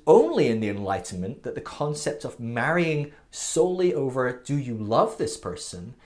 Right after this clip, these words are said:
came about and, and really started to be values. Now, there were people throughout history that did marry for love, of course, um,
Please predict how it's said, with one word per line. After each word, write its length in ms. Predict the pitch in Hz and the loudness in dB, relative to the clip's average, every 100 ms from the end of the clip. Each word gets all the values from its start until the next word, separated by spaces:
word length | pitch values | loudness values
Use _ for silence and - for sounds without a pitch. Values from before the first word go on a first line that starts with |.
| - _ - | -20 _ -10
came 260 | - 151 | -4 0
about 340 | 151 196 196 - | 2 2 2 -2
and, 100 | 120 | -6
and 180 | 135 135 | -6 -2
really 200 | 143 147 | 0 0
started 280 | - 139 147 | -2 -4 -6
to 80 | |
be 100 | 139 | -8
values. 540 | 127 123 202 226 95 - | -2 0 0 -2 -4 0
Now, 140 | 156 | 2
there 80 | 175 | 4
were 80 | 180 | 2
people 300 | 180 247 226 | 0 -4 -2
throughout 240 | - - | 0 -2
history 320 | 151 147 - | -2 -8 -6
that 160 | 110 - | -8 -2
did 200 | 214 220 | 0 0
marry 240 | - 92 | -2 -6
for 200 | - - | -8 -12
love, 260 | - - - | -10 -10 -10
of 140 | - | -12
course, 640 | - - 190 104 90 - - | -16 -2 0 0 -2 -10 -8
um, 220 | 120 104 | -8 -8